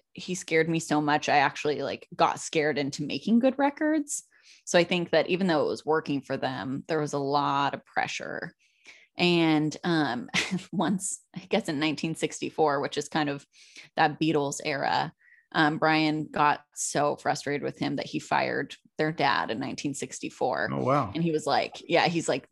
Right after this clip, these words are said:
Speaker 1: "The rubber band has stretched as far as it could go." And so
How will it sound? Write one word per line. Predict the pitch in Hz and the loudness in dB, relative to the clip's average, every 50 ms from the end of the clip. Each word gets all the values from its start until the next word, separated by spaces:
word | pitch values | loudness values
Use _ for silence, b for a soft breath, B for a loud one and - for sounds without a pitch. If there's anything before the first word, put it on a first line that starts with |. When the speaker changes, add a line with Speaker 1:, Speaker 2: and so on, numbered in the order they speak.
| 104 | -10
Speaker 1:
"The | 110 151 165 | 0 0 2
rubber | 156 160 156 156 160 160 | 4 4 2 4 4 2
band | 156 - 160 156 151 151 151 151 | 2 2 0 0 0 0 -2 -2
has | 160 156 143 | -4 -6 -6
stretched | - - 151 156 151 - - - | -4 0 0 0 2 0 -4 -6
as | 143 - | -6 -6
far | - 151 135 127 - | -2 -2 -2 -2 -2
as | - - | -4 -4
it | - - | -6 -6
could | - - | -6 -10
go." | - - - - - - 156 _ b b b b b b b b b b b b b | -8 -6 -6 -6 -6 -6 -8 _ b b b b b b b b b b b b b
And | - 175 175 165 | 0 0 0 2
so | - - 165 160 160 160 156 156 160 156 | 4 4 4 6 6 6 4 4 2 -4